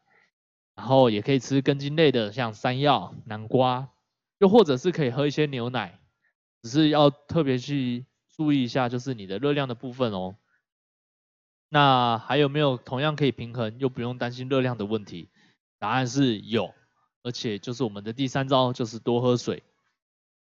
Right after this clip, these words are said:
你一天平常可以喝到多少水C C呢？三百、五百、一千还是两千？身体的血液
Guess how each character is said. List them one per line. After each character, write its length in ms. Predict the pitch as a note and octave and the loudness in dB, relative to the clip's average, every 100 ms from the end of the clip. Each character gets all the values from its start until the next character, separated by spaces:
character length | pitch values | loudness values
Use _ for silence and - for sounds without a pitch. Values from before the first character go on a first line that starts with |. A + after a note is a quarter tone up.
| _ | _
你 160 | A2+ - _ | -18 -18 _
一 80 | G3 | -6
天 400 | - - F#3 F3+ | -2 2 4 2
平 200 | - C3+ | -6 -4
常 260 | C3 B2 | -2 -4
可 120 | B2+ C3+ | -2 -2
以 80 | |
喝 120 | A#2 B2+ | -2 -2
到 140 | B2+ | -2
多 140 | B2 C3+ | -2 -2
少 160 | A2 | -2
水 180 | A2+ G2+ | -4 -8
C 180 | - A2+ | -10 -12
C 200 | - A#2 | -10 -8
呢？ 380 | A#2 A2+ A#2 B2 _ _ _ _ _ _ _ _ - | -4 -4 -4 -8 _ _ _ _ _ _ _ _ -4
三 140 | D3 | 0
百、 360 | C#3+ G#2+ F#2+ - | 0 -2 -6 -12
五 140 | - A#2 | -4 -2
百、 320 | B2 G2+ D#2 - | 0 -2 -8 -16
一 100 | C3+ | -14
千 340 | - C3+ B2 | -4 -2 -2
还 160 | - G2+ | -6 -12
是 120 | A#2+ | -10
两 200 | G#2 E2+ | -10 -10
千？ 380 | - G#2 G2+ G#2+ _ _ _ _ _ _ _ | -10 -10 -10 -16 _ _ _ _ _ _ _
身 140 | - F#3+ | -2 0
体 120 | F3 | 2
的 120 | D3 | 0
血 220 | C3+ A2 | -2 -4
液 220 | A#2+ C#3 | -2 -4